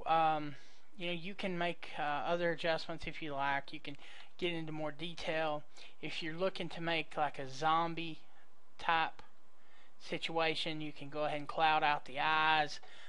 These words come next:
Make it really, just make it look however you would like it to look. Um, now, if you want to add back a background to it,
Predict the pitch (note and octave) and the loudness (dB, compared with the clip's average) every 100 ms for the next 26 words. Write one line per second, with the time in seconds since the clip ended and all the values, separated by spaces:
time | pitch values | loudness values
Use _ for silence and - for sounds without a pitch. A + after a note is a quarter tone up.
0 | - - D4+ - C#4+ C4+ C4 A3+ G#3+ A3 | -2 0 0 0 0 2 0 0 -2 0
1 | G#3+ F3+ F#3+ - F#3 E3 E3 D3 D3 D3+ | 0 0 -2 -2 0 0 0 -2 -4 -4
2 | D#3+ D3 C#3 D3 C#3+ - - C#3 C3 B2 | -4 -2 0 0 0 -4 -4 -6 -6 -6
3 | - - E3 D3+ C#3+ C#3 C#3 - - - | -6 -4 -2 0 0 -2 -4 -6 -6 -6
4 | - - - - D#3+ E3 D#3+ D#3 D3 - | -6 -6 -6 -4 2 4 4 4 0 -4
5 | - - - - - F3 F#3+ F3 G3 G#3+ | -4 -4 -4 -4 -4 -4 -2 0 2 2
6 | - - F#3+ E3 F3 E3 D3+ F#3 C4 - | 0 2 4 4 4 2 4 4 4 4
7 | D3+ C#3+ C3 - C3+ D3 | 0 0 -2 -4 -2 -2